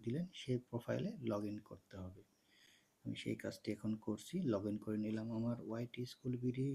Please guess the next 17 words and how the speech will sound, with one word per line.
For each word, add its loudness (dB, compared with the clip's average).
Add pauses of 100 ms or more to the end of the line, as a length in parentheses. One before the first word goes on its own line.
(380)
প্রোফাইলটি। 2 (2500)
এই 12
প্রোফাইলে 12
একটি 12
নোটিফিকেশন 12 (100)
এসেছে, -6 (1080)
নোটিফিকেশনটি 12 (280)
on 12 (100)
করে 10
নিন। 8 (1600)
তারপর 10 (100)
এখানে 8
টাচ 6
করুন, 6 (1080)
রিভিউ 12 (200)
ইনভাইটেশনে 12
ক্লিক 0